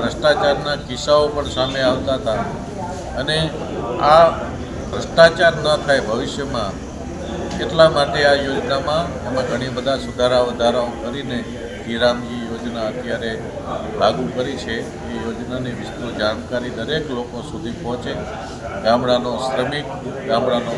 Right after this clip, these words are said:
ખેડૂત, ગામડાનો કારીગર એ આ યોજનાની વિસ્તૃત જાણકારીથી સાચો લાભ મેળવી શકે, એ માટે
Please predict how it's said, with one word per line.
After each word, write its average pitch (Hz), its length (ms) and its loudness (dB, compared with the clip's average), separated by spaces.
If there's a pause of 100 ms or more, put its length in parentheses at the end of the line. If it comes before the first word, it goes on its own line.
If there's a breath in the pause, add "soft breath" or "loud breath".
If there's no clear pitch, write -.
(120)
ખેડૂત, 139 320 0 (640)
ગામડાનો 120 440 2 (140)
કારીગર 143 500 2 (520)
એ 127 40 -2
આ 127 100 4 (140)
યોજનાની 123 560 -2
વિસ્તૃત 123 440 -6
જાણકારીથી 123 760 -2
સાચો 117 420 -4
લાભ 127 240 6 (140)
મેળવી 117 320 -4
શકે, 117 260 -6 (680)
એ 127 40 -2
માટે 120 360 -2